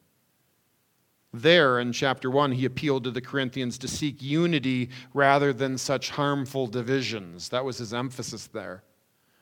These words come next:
After all, the infighting and jealousy that such divisions foster clearly demonstrates worldly thinking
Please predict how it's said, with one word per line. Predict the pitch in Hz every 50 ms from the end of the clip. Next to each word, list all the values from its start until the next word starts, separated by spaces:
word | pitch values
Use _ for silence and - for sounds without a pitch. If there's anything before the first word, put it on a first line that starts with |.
| _ _ _ _ _ _ _ -
After | - 127 131 - 135 135
all, | 135 135 123
the | 123 131
infighting | 175 180 165 160 160 139 - - 143 139 139 135 139 135 131 123
and | 110 107
jealousy | 104 - 143 135 139 147 147 143 - - 151 135
that | 127 127 120 127
such | - - 143 - - - - - - - -
divisions | 135 143 127 123 160 160 151 120 135 147 139 127 - -
foster | - - 147 143 143 151 151 151 - - 165 160 156 139 - - - - -
clearly | - 160 165 165 165 175 156 156 143 135
demonstrates | 117 135 135 139 147 147 139 127 - - 139 131 127 127 127
worldly | 123 120 127 135 139 143 147 143 135 113 110 135 127
thinking | 110 - - 123 120 113 - 117 101 95 90